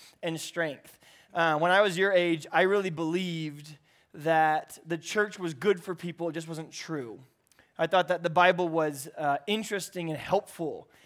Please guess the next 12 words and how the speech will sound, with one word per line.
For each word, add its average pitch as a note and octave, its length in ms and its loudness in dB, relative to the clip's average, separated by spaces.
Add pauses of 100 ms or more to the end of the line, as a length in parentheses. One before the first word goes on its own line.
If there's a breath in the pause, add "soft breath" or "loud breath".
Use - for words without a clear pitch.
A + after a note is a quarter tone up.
(200 soft breath)
I F3+ 80 4
just F3+ 180 -4
didn't F3 180 -2
think E3 140 -6
that E3 100 -6
it C#3+ 60 -6
was C3+ 160 -8 (100)
accurate, D#3+ 540 -2
trustworthy, D#3+ 640 -4
reliable, C#3+ 720 -2 (840)
or D3 340 4
true. F3 420 -4